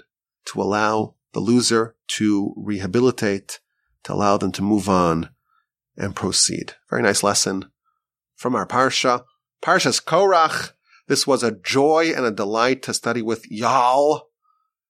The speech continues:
Send me an email, rabbi walby at gmail dot com. I look forward to your questions, your comments, and your feedback. Have a wonderful day. A spectacular rest of your week.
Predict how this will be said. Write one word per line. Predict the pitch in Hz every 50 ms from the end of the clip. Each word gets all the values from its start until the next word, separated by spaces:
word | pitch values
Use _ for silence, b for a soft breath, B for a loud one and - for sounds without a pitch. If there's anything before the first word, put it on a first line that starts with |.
| _ _ _
Send | - - - 151 160
me | 160
an | 143 143
email, | 156 175 170 151 131 117 107 95
rabbi | 87 95 113 131 151 175 185 185 - 147 127 120
walby | 110 101 110 127 143 175 208 202 156 135 113
at | 101 -
gmail | 143 135 120
dot | - 87 -
com. | - - 147 147 147 143 143 147 151 - _ _ _ _ _ _ _ _ _ _ _ _ _ _ _ _ _ _ _ -
I | 104
look | 104 110 117 117 -
forward | - - 123 117 117
to | - 107
your | 98
questions, | - - 123 123 - - - 120 104 98
your | 95 -
comments, | - - 123 117 113 110 107 98 -
and | 95 95
your | 101
feedback. | 101 - - 131 131 117 120 120 120 120 - - - - - _ _ _ _ _ _ _ _ _ _ _ _ _ _ _ _ _
Have | - - -
a | 95 98
wonderful | 101 110 113 107 107 113 113 113 110 101 95 - - 90 90
day. | - - - - - _ _ _ _ B B B B B B B B B B -
A | - - -
spectacular | - - - - - - - - - - - 151 156 175 202 208 214 226 220 226 180 202 180 175 151 135 113 98 - - _ _ _ _ _ _ _ _ -
rest | 117 120 - -
of | 110 98
your | 104 101
week. | 104 107 110 107 -